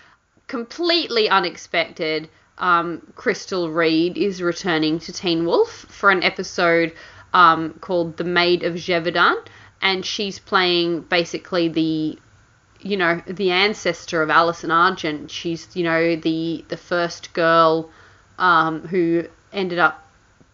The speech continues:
becoming part of this family, family line and this legacy,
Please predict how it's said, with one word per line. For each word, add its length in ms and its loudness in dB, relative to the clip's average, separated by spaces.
becoming 460 -2
part 220 4
of 120 -8
this 160 -12
family, 600 -2
family 380 0
line 320 4
and 120 -2
this 160 -12
legacy, 680 -2